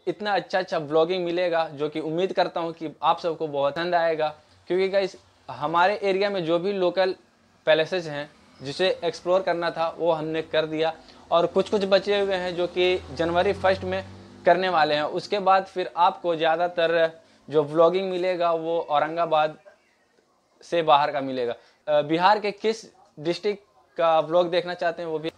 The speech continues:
वो भी आप लोग comment करके बताइए और कोशिश करेंगे कि आप सबको अच्छा अच्छा content दें, अच्छा अच्छा vlog दें, जो कि आप सबको पसंद आएगा। YouTube जो कि इतना सारा प्यार दिया, आप लोगों ने इतना ज़्यादा support किया,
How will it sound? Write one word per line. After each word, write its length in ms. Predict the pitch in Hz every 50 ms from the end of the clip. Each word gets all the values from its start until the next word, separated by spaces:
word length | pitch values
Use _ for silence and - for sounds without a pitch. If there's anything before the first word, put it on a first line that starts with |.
| _ - 139
वो 120 | 151 165
भी 120 | 165 190 196
आप 200 | 175 175 175 170
लोग 180 | 180 185 180 -
comment 340 | 170 160 165 170 175 175 170
करके 220 | 170 160 156 165
बताइए 500 | 151 151 151 - 151 156 156 170 175 175 - - _ _ -
और 280 | 117 117 120 120 120 127 123 123 123 113 - - _ _ - -
कोशिश 280 | 165 165 165 208 196 -
करेंगे 320 | 208 202 202 208 208 202
कि 120 | - 190 180
आप 200 | 175 165 165 -
सबको 300 | - 185 175 - 190 196 190 - - -
अच्छा 220 | 156 151 - 185
अच्छा 260 | 175 170 - 180 180
content 500 | 175 170 160 156 147 135 160 160 170 175
दें, 160 | 165 156 165
अच्छा 260 | 160 147 151 - - 156
अच्छा 340 | 151 - 160 156 156 - - - - _ -
vlog 300 | 123 131 156 165 175 160 147 151 143
दें, 140 | 156 160 160 - - - - - _ _
जो 100 | - 143
कि 100 | 143 - 160
आप 200 | - 147 147 -
सबको 280 | - 147 151 - 170
पसंद 380 | 165 - 143 - - 139 131 113 - _ -
आएगा। 300 | 110 107 104 101 90 80 - - - - - - - - - - - - -
YouTube 480 | 160 156 165 202 202 202 233 240 214 190
जो 180 | 175 165 190 190
कि 140 | 175 190 196
इतना 260 | 196 180 - 220 220
सारा 260 | 202 220 196 190 196
प्यार 320 | 190 - 185 190 190 190 190
दिया, 200 | 185 185 190 175
आप 220 | - 170 170 175 190
लोगों 160 | 185 190 190
ने 80 | 185 185
इतना 260 | 175 170 196 202 196
ज़्यादा 240 | 190 185 180 185 180
support 540 | - - - 156 - 185 190 185 185 180
किया, 180 | - 180 175 165